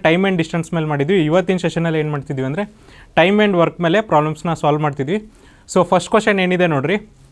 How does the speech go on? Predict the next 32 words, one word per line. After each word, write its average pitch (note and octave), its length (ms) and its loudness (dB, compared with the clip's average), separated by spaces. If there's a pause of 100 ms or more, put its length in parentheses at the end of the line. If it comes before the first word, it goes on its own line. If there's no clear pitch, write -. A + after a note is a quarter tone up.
(800)
A G#3+ 120 6
can A3+ 200 4
do G3+ 120 6
a - 20 4 (120)
work F3 240 0
in G3+ 120 -2
fifteen G#3 380 0
days F3+ 180 2 (140)
and D#3+ 100 -2 (120)
B G3+ 100 2 (340)
in G#3 80 2 (140)
twenty D#3+ 300 2
days. C#3+ 140 2 (160)
If D#3+ 60 -10 (100)
they G3 160 4
worked F3 280 -2 (160)
on F#3 140 2
it F#3+ 100 -6 (100)
together D#3+ 340 2 (500)
for E3+ 80 4 (100)
four F3+ 120 4 (100)
days, G#3 140 2 (120)
then E3+ 140 2
the E3+ 100 -2
fraction F3 340 -2
of - 140 -8
work E3+ 180 -2 (140)
left E3 200 -4 (1300)
ಅಂತ D#3 100 2 (140)
ಕೇಳಿದ್ದಾರೆ. D3+ 320 2 (180)
So F#3+ 60 0 (140)
ಏನಂದರೆ G3 320 2